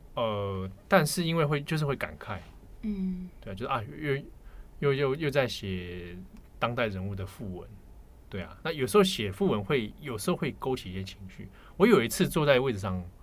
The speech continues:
Speaker 1: 流眼泪，
Speaker 2: 写谁的副文？
Speaker 1: 是海绵宝宝的作者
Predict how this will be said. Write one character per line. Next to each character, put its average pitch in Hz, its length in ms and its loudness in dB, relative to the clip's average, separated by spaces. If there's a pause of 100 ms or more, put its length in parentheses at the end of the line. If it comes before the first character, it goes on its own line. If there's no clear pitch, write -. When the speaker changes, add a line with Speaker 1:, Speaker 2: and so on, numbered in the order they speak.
(220)
Speaker 1:
流 113 160 0
眼 85 200 -2
泪， 87 160 -10 (480)
Speaker 2:
写 226 240 -10
谁 147 220 -4
的 123 80 0
副 113 80 -2
文？ 98 80 -4
Speaker 1:
是 - 20 -10
海 110 140 -2
绵 113 120 -2
宝 101 140 2
宝 104 140 2
的 95 60 -2
作 92 240 -6
者 - 220 -14